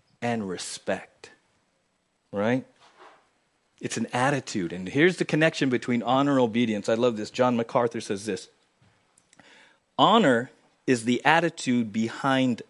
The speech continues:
the act. The act is obedience, and honor is the attitude.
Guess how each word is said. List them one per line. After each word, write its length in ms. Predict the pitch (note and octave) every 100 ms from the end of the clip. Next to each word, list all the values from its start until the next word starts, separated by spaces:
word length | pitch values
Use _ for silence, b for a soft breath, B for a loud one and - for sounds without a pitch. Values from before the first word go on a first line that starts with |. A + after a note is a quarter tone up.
| _
the 180 | G#2 G#2
act. 400 | G2 E2+ - - _ _ _ _ _ _ _ _
The 140 | A2+ G#2+
act 240 | A2 -
is 140 | F3+
obedience, 680 | A#3 F3 A#2 G2 G2 C3 - - _ _ _ _ -
and 160 | A#2+ -
honor 400 | D#3 F#3+ E3 C3 -
is 220 | A#2+ G#2
the 140 | B2 -
attitude. 680 | C3+ C3+ - - F2+ -